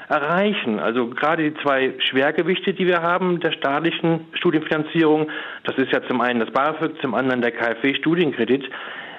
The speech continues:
ähm, die erreichen einfach nicht mehr die Masse, die sie sollten. bafög selber ist da,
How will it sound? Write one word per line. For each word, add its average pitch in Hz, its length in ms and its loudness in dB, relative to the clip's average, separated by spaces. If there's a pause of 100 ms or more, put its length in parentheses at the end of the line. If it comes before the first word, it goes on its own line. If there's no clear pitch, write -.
ähm, 143 380 0
die 143 100 -2
erreichen 185 460 0
einfach 175 300 -2
nicht 175 180 -2
mehr 165 100 2
die 165 140 -2
Masse, 170 260 0
die 165 120 2
sie 165 140 2
sollten. 117 380 2
bafög 151 420 -2
selber 170 280 2
ist 165 180 -2
da, 156 320 0